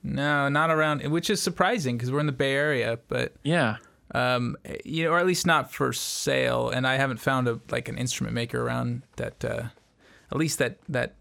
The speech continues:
Speaker 1: you know, is, has a web presence. So it'll probably
Speaker 2: Right.
Speaker 1: take a little bit more hunting, or maybe we'll have to, um, Jan Hoagland, our, um, our A and R guy,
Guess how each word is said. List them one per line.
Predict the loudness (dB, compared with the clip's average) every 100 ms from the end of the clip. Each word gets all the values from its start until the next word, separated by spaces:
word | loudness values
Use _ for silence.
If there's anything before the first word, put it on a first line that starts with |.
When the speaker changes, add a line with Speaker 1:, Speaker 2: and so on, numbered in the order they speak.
| _
Speaker 1:
you | -4
know, | -4 -4
is, | -6 -8 -8 -8 -2
has | 0 0
a |
web | 0 -2 -2
presence. | -4 -4 -6 -8
So | -8 -6 -4 -4
it'll | -4
probably | -2 0 0
Speaker 2:
Right. | -2
Speaker 1:
take | 0
a |
little | -2 -2
bit | -2
more | -2 0
hunting, | -2 -2 -4 -4
or |
maybe | -6 -6 -6 -4
we'll | -4 -4
have | -6
to, | -6 -8 -8 -20 -20 -20 -20 -20 -20 -20 -20 -4
um, | 0 0 0 -4 -8 -6 0
Jan | 2 4
Hoagland, | 4 4 4 4 2
our, | 2 2 2
um, | 0 -2 -6 -12 _ -16 -14
our | -8 -6 -4
A | -2 0
and | 2
R | 0
guy, | 0 2 0 -2